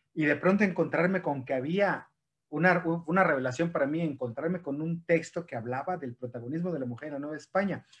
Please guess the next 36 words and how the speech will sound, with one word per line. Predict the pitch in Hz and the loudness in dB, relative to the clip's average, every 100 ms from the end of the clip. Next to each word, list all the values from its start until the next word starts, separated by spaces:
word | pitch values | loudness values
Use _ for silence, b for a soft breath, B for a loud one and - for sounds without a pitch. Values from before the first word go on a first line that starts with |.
| b b b - | b b b 0
Y | 202 | 4
te | 202 | 8
digo, | 233 269 | 8 8
me | 226 | 8
pasó | 180 220 | 6 6
lo | 247 | 6
mismo | 233 240 240 | 6 6 4
contigo. | 233 208 220 202 220 247 | 2 2 2 4 4 4
En | 175 160 | 4 4
este | 180 208 220 | 6 4 2
texto, | - 202 185 - 214 233 | 0 -2 -2 0 0 0
ignoro | 180 160 165 175 190 185 175 160 | 0 2 6 8 8 6 6 4
que | 151 | 4
haya | 156 165 156 147 135 | 4 6 6 4 0
más | 131 151 - | 0 -2 -2
textos, | 156 - 175 | -6 -6 -8
seguramente | 143 147 156 147 | -6 -4 -6 -6
los | 131 120 | -8 -4
hay, | 135 156 175 _ _ _ | -2 -4 -8 _ _ _
sobre | - 165 151 156 | -2 0 2 4
la | 147 143 | 4 4
reivindicaci-, | 147 147 143 147 127 175 175 | 0 -2 0 0 0 -4 -4
reivindicación | 147 147 147 147 143 143 165 180 214 | -2 0 -2 -2 0 0 2 2 2
y | 208 160 | 2 2
el | 143 | 4
estudio | 135 127 - 214 262 180 147 127 127 | 2 -4 -2 2 2 0 -2 -2 -4
del | 123 117 117 | -6 -6 -8
rol | 120 156 175 | 0 4 4
de | 165 | 2
la | 135 | -4
mujer | 123 113 127 143 143 | -6 -6 -4 -4 -2
en, | 127 123 | -6 -8
en | 131 120 117 110 113 | -8 -8 -8 -8 -6
la | |
época | 131 127 - 123 | -6 -6 -12 -12
prehispánica. | 127 - 175 180 165 110 | -10 0 2 2 -4 -8